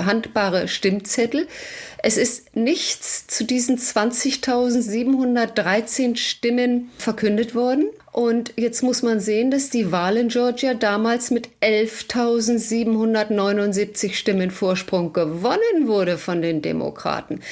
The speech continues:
Da fragt man sich natürlich, hm, w-, w-,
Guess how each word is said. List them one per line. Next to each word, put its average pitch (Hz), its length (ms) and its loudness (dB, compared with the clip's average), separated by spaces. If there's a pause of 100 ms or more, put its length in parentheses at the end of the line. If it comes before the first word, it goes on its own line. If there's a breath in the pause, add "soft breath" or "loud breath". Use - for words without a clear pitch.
(320 loud breath)
Da 196 120 0
fragt 262 360 -2
man 254 160 0
sich 233 240 -2
natürlich, 220 840 0
hm, 240 280 -2 (180)
w-, 220 180 -2
w-, - 60 -4